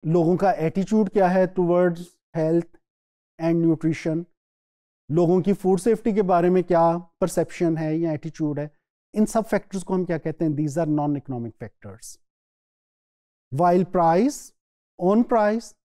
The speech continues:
price of complement and substitute and income of the consumers are economic factors।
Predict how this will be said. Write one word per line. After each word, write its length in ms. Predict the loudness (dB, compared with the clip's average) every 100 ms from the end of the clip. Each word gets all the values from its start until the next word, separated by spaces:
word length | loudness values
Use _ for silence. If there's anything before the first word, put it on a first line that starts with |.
| 0
price 300 | 2 2 -2
of 120 | -4
complement 520 | -4 -2 -2 -2 -2
and 140 | -4 -6
substitute 600 | -10 -10 -4 0 0 -2 _ _ _ _
and 420 | 0 2 4 0 -4
income 320 | -2 0 2 0
of 140 | 2
the 80 | 0
consumers 760 | 0 -2 -2 -2 -2 -4 -8 -12
are 300 | -2 2 2 0 -8 _ _ -12
economic 360 | -6 -4 -6 -8
factors। 540 | -18 -18 -20 -20 -20